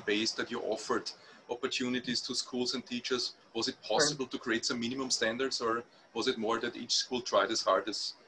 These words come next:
Speaker 1: they could?
Speaker 2: Yeah, that's a great question. So, I, I mean, I think that that's a two-part question, because, because the first part is, are there expectations across the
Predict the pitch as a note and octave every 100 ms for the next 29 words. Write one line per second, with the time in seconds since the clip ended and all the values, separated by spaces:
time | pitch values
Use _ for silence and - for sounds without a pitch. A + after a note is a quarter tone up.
0 | - - - G2 - _ _ _ _ _
1 | C4+ B3+ _ _ _ F#3+ F3 F3 E3+ -
2 | E3+ - D#3 - - _ A3 G3+ G3 F#3
3 | - G3 G3+ G3 G3 F#3+ A3+ - A3+ F3+
4 | - - G#3+ - - - - - _ _
5 | - D#3+ - _ _ - D#3+ - D#3 C#3
6 | _ _ - - F#3+ F3 D#3+ D#3 D3+ -
7 | _ _ _ _ - - E3+ D#3+ - _
8 | _ - F#3 - _ - F3+ - F3 E3
9 | D#3+ - - - D#3+ -